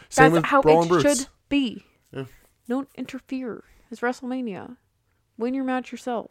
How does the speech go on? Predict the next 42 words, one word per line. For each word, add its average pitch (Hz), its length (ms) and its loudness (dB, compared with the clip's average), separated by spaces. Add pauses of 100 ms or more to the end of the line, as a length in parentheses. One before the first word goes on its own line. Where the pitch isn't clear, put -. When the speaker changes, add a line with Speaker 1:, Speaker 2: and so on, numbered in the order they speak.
(120)
Speaker 1:
And 160 360 0
it 147 240 -4
puts - 320 0
<laughs> - 0 -
over 165 220 0
Gunther. 220 320 0
He, 107 180 -6
he 117 120 -4
Speaker 2:
Yeah, - 100 8 (300)
Speaker 1:
doesn't 262 220 10
Speaker 2:
he 370 60 8
Speaker 1:
need 415 80 12
Speaker 2:
doesn't 494 180 8
need 605 320 8
him. 127 180 0
Speaker 1:
Yeah. 247 120 0 (420)
Speaker 2:
He 349 120 -16
doesn't 381 340 6
need 359 180 2
him. 170 240 0
He's 269 240 -2
strong 302 320 6
on 262 160 2
his 254 140 2
own. 185 300 -2 (540)
Speaker 1:
But 107 280 -4
yeah, 104 140 0
this 117 280 0
was, 113 520 -4 (680)
if 120 140 -6
everyone's 131 300 4
gonna 131 180 2
say, 110 340 2
this 117 220 -6
was 120 140 -2
a 120 40 -2
banger. 104 540 -2 (340)
Speaker 2:
A 247 60 0
banger. 202 540 -2 (640)
Speaker 1:
The 120 100 -2
Banger 135 320 6
Bros. 104 580 0